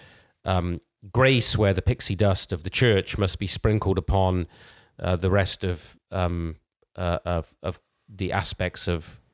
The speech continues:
creation to kind of influence them to some degree with Christianity, and the church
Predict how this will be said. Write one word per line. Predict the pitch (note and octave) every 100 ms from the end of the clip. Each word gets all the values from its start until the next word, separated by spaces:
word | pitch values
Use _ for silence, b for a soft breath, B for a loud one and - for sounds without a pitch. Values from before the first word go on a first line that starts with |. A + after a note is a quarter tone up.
| -
creation | G2+ G2 G#2 - F#2
to | G#2+
kind | - G#2+ A2+ G2+
of | F#2+ F#2 - _
influence | C3 C#3 - G#2 F#2+ F#2
them | - F2+
to | - F#2+
some | F2 G2+ F#2+
degree | F2+ F#2 F2 E2+ B B B -
with | F#2+
Christianity, | - F#2+ - F#2+ A#2+ - A#2 G#2+
and | F2
the | F2+
church | - A2+ G2+ -